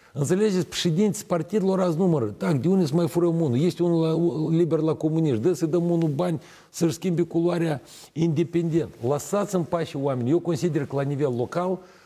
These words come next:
oamenii trebuie să iei decizia singuri, înțelegeți? Că nu putem să spunem că tăți de la pasă sărăi, tăți de la socialiști, ori tăți de la Chicu, amu pe bune.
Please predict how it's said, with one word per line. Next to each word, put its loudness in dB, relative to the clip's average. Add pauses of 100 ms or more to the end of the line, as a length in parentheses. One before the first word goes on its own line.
(220)
oamenii 0
trebuie 0
să -8
iei -2
decizia -2
singuri, -4 (160)
înțelegeți? -4 (380)
Că -2
nu 0
putem -6
să -6
spunem -2
că -16
tăți -2 (100)
de -2
la -2
pasă -2
sărăi, -2
tăți -2
de -4
la 0
socialiști, -2
ori -2
tăți -2
de -4
la 0
Chicu, -6
amu -2
pe -4
bune. -2